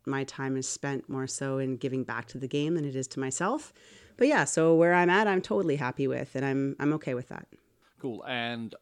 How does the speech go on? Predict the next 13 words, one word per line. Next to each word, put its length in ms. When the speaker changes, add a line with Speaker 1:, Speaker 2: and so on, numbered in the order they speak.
Speaker 2:
Okanagan 560
Disc 180
Supply 400
were 400
one 240
of 80
the 80
sponsors 720
Speaker 1:
They 100
were. 260
Speaker 2:
of 140
the 100
event, 400